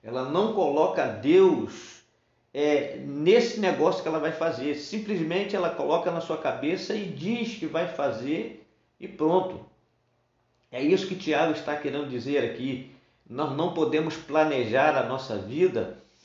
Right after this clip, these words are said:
e simplesmente seguirmos aquele plano sem que haja uma direção de Deus. Muitas vezes, coisas mínimas que nós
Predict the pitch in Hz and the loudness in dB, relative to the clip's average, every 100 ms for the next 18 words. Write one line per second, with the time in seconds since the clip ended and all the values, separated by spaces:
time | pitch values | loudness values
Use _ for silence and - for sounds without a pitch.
0 | _ _ - 123 - 165 160 131 120 135 | _ _ -18 -14 -10 -6 0 0 0 0
1 | 175 175 175 170 - 147 135 190 185 165 | -2 -2 -6 -6 -6 -6 0 0 2 -2
2 | 156 156 147 - 147 170 202 208 - - | 0 0 0 -4 -2 -2 -2 -6 -12 -16
3 | - 196 226 233 - - _ 185 175 160 | -2 2 2 -2 -6 -18 _ 0 4 6
4 | 185 190 - 160 156 156 151 143 - 160 | 4 4 -2 -4 -6 -2 0 0 -2 -2
5 | 170 170 - _ _ 127 185 151 175 151 | -4 -6 -16 _ _ -12 0 4 4 2
6 | - - - _ _ _ _ _ _ _ | -6 -12 -20 _ _ _ _ _ _ _
7 | _ 123 202 220 165 120 117 170 214 143 | _ -4 -2 2 2 0 2 6 8 6
8 | 98 - - _ _ - 165 180 156 147 | 0 -8 -16 _ _ -8 -4 -2 -2 -2
9 | 175 247 226 170 - 160 151 175 - - | -2 0 0 -2 -2 -6 -2 -2 -4 -10